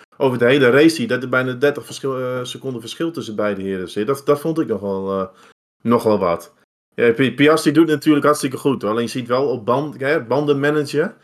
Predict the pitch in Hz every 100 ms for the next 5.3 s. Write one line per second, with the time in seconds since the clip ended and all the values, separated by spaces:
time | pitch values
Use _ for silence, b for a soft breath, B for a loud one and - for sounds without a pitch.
0 | _ _ 120 117 123 143 135 - 147 131
1 | 127 120 139 127 92 92 - 98 90 92
2 | 98 101 95 92 92 90 90 85 82 98
3 | 107 - 120 - - - 120 110 117 104
4 | 113 107 113 110 107 110 107 110 110 110
5 | 104 101 101